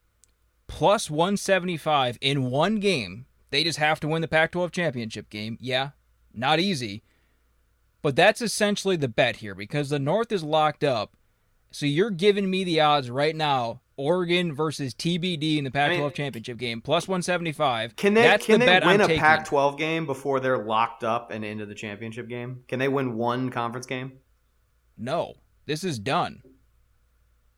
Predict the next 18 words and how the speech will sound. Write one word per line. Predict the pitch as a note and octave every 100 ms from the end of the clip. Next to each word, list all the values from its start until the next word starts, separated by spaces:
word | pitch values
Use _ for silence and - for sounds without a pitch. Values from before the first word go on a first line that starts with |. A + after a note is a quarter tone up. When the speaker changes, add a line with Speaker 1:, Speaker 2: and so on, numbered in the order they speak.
| _ _ _ -
Speaker 1:
Who's | G#3+ G3+
gonna | A#3+ G3+
take | F#3+ F#3+
it | D#3
from | - A#2+ G#2
them? | C#2 - _ _ _ _ _ _ _ _ _ _ _ _ _ _ _ _ _ _ _
If | G#2 D3
you | G#3+
can | A#3+
make | F#3 G3+
an | F3
argument | D#3 D#3 E3 D#3 -
for | D3
anybody | E3+ D#3 D3+
else | D3 C#3+ C3+
in |
the | A#2+
North, | B2+ A2 G2